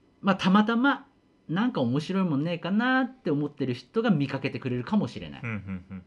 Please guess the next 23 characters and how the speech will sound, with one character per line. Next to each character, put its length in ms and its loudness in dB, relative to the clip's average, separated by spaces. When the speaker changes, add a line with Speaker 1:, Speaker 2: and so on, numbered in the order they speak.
Speaker 2:
う 40 -20
ん。 80 -18
Speaker 1:
し、 460 -2
え 580 -2
ー、 560 -18
僕 220 0
は 280 0
自 160 -6
分 240 2
の 300 2
こ 120 0
の、 420 0
も 500 0
う、 40 -10
な 140 0
ん 40 -6
て 80 0
言 20 2
う 20 2
ん 20 2
だ 60 2
ろ 200 -6
う 60 -20